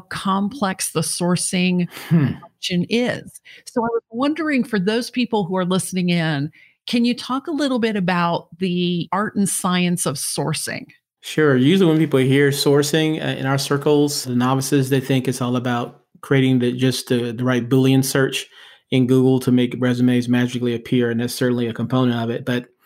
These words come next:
Speaker 2: sourcing, in my opinion, is all about finding qualified, interested, and available candidates that your client can afford to hire. I think people really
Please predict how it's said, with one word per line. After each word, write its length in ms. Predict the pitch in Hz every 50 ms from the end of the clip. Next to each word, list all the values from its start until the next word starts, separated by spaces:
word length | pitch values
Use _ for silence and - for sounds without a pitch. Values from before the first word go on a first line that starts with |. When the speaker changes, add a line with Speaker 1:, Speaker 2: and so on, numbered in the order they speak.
| - - - - - - - _ _ -
Speaker 2:
sourcing, 440 | - - - 165 180 175 175 175 156
in 80 | 147
my 100 | 143 139
opinion, 320 | 135 139 147 143 135 135 135
is 160 | 131 127 -
all 140 | 135 139 139
about 200 | 127 135 131 127
finding 360 | - - 135 131 131 127 123
qualified, 720 | 127 - 139 131 131 139 135 - 143 135 135 135 135 139 -
interested, 560 | 139 139 135 - 143 135 - - 135 135 131
and 140 | - 131 127
available 500 | 127 120 120 131 131 135 127 127 127 123
candidates 600 | - - 135 131 127 123 107 120 - - - -
that 260 | - 127 123 123 - -
your 120 | 127 123
client 520 | - - - 139 143 143 143 139 139 143
can 220 | - - 135 127 120
afford 520 | 113 - - - 131 127 131 131 123 127 -
to 80 | 120
hire. 400 | - - 117 107 107 104 92 87 92
I 40 |
think 220 | - - 127 123 -
people 240 | 135 123 127 120 120
really 360 | 127 123 123 117 117 117 -